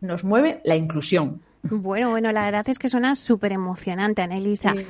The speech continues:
Speaker 2: Eh, claro que sí, nos tienes que contar porque, bueno, pues por fin se puede también realizar este,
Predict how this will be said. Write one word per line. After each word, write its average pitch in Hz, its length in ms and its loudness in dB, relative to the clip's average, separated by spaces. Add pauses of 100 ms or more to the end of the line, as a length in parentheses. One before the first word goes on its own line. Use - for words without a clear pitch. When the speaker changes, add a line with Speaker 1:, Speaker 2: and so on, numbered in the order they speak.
(240)
Speaker 2:
Eh, 196 380 0
claro 233 240 8
que 208 100 2
sí, 214 160 0
nos 196 140 -2
tienes 233 180 2
que - 100 -2
contar 240 320 2
porque, 208 300 0
bueno, 247 180 4
pues 214 140 0
por 202 200 0
fin 277 260 4
se 202 120 0
puede 196 460 0
también 196 360 -2
realizar 196 440 -4
este, 190 420 -4